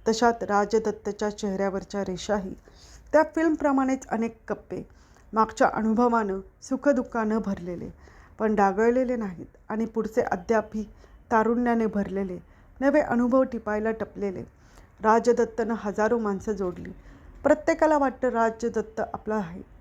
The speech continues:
तो सर्वांचा असतोही आणि जेव्हा तो अलिप्त व्हायचं ठरवतो, तेव्हा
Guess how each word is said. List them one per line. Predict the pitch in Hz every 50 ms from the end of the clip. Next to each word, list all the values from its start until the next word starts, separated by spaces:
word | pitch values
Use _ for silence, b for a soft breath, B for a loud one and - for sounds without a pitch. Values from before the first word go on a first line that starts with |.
| - -
तो | 233 233
सर्वांचा | 233 240 214 202 208 214 233 233 - - - -
असतोही | 214 - - - 247 240 202 196 196 - b b b b b b b b b -
आणि | 226 247 240 233 226 214 - - - - - 202
जेव्हा | 208 262 247 277 285
तो | 285 285 254 - -
अलिप्त | 233 233 262 - - -
व्हायचं | 277 254 247 233 220 226 233
ठरवतो, | 226 233 226 196 196 190 190 214 208
तेव्हा | 208 208 196 185 190 185